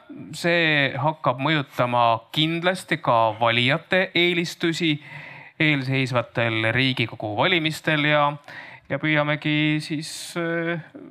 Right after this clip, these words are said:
nendest kriisidest, äh, järgmise tunni ja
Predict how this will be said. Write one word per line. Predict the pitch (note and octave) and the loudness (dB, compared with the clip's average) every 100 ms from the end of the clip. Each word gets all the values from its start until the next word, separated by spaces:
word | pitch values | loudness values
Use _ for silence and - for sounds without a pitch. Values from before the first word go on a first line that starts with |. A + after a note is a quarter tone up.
| - | -18
nendest | - D#3+ E3 D3+ - | -12 -4 -4 -4 -6
kriisidest, | - F3+ G3 F3 D#3 D#3+ D#3 - - - - - - - - _ _ _ _ | -6 -4 -2 -2 0 0 0 -6 -10 -12 -16 -20 -20 -20 -20 _ _ _ _
äh, | E3+ D3+ D3 - | -8 -4 -4 -2
järgmise | D#3 C#3+ D3 D3 D3+ | -2 -2 -4 -4 -2
tunni | D#3 D3+ D3 | -2 0 2
ja | D3 | 2